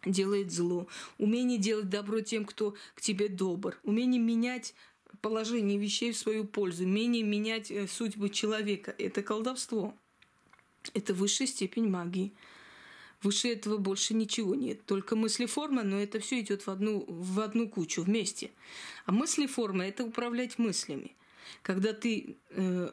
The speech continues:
достигаешь определённого мастерства, вершины мастерства, ты уже мыслями управляешь. Ты что-то скажешь, и оно сбывается. Ты уже боишься чего-либо говорить. Тебе нужно просто хорошо что-то представить, и ты это получаешь. Потому что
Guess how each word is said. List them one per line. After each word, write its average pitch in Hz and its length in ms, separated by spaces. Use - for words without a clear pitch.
достигаешь 202 600
определённого 190 640
мастерства, 180 580
вершины 220 440
мастерства, 175 520
ты 233 220
уже 254 240
мыслями 240 640
управляешь. 185 800
Ты 240 80
что-то 233 320
скажешь, 294 440
и 214 40
оно 208 160
сбывается. 202 600
Ты 208 120
уже 190 120
боишься 226 540
чего-либо 226 560
говорить. 180 540
Тебе 196 220
нужно 214 300
просто 208 300
хорошо 208 340
что-то - 340
представить, 196 680
и 175 40
ты 226 160
это 214 160
получаешь. 185 540
Потому 190 340
что 185 240